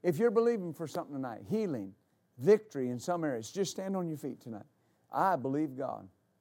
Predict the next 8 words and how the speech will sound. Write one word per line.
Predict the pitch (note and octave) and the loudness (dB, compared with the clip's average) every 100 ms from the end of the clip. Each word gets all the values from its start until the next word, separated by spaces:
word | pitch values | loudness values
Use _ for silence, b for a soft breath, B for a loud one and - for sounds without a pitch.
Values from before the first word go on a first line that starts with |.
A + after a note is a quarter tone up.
| _ _ _ _ _ _ _ _ _ _ | _ _ _ _ _ _ _ _ _ _
I | D#3 E3+ G#3 G#3+ A3 | 4 6 8 6 4
believe | D#3+ D#3+ F3+ F3 | 2 4 2 2
God. | C#3+ D#3+ B2 A2 - _ _ _ _ _ _ _ _ _ | 2 0 0 -6 -20 _ _ _ _ _ _ _ _ _
Oh, | F#3 A#3+ B3+ C4 C4 B3+ | 8 12 12 12 12 12
glory. | G3+ G#3+ A#3 D#3 G2+ E2+ _ _ _ _ _ _ _ _ _ _ _ _ | 10 10 10 8 0 -10 _ _ _ _ _ _ _ _ _ _ _ _
Hallelujah. | - A3 F#3+ F3 F#3 F#3 C3 E2+ _ _ _ _ _ G3 | -2 6 8 10 10 8 6 -2 _ _ _ _ _ 2
Hallelujah. | F3+ F#3 F3 F#3+ E3+ G2+ - _ _ _ _ _ _ _ _ _ - | 4 6 6 6 6 2 -12 _ _ _ _ _ _ _ _ _ -4
Hallelujah. | G#3 E3+ E3+ E3+ E3 G#2+ | 2 6 6 6 4 2